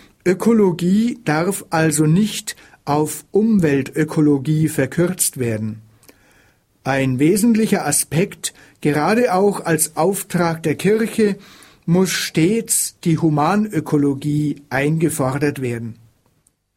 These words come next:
Was sage ich als Bischof von Eichstätt in dieser Frage den Menschen?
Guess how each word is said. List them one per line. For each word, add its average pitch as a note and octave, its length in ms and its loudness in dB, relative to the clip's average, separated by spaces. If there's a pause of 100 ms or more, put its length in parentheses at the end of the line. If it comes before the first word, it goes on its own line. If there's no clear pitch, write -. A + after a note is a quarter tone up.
(720)
Was C#3+ 240 -2
sage D#3+ 300 2
ich F#3+ 180 0
als E3 220 0
Bischof A3 380 0
von D3+ 160 -2
Eichstätt E3+ 960 -2
in C#3 240 -4
dieser F3 480 0
Frage D#3+ 580 0
den C#3 200 -4
Menschen? E3 580 -2